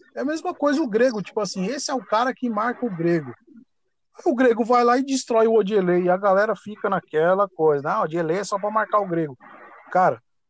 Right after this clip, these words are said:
o Odilei não é nem sexto homem, não é nem jogador de defesa. O que, o, fala pra mim o que, que ele defende. O Smart é um monstro defensivo.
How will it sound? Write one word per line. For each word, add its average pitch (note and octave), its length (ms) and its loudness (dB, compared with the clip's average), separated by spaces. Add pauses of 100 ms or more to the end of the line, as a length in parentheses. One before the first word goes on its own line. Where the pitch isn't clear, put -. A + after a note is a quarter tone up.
(340)
o E3+ 140 2
Odilei F#3+ 420 4
não G#3 120 -4
é G#3 60 0
nem G#3+ 240 2
sexto B3+ 480 -2
homem, F#3+ 240 2
não F#3+ 160 0
é G3 100 0
nem G#3+ 460 0
jogador G3 600 0
de F3+ 140 -6
defesa. F3+ 600 -2
O D3+ 100 -10
que, G3+ 80 -14 (100)
o, G#3 160 -16 (540)
fala B3+ 300 0
pra A#3+ 220 -2
mim F3 200 -2
o A3+ 60 -4
que, - 160 -20
que C4 100 -6
ele A#3+ 120 -4
defende. G3 540 -6
O F3+ 120 -4
Smart G3+ 400 -2
é F4+ 40 2
um C4+ 60 2
monstro G3 420 0
defensivo. C3+ 540 -10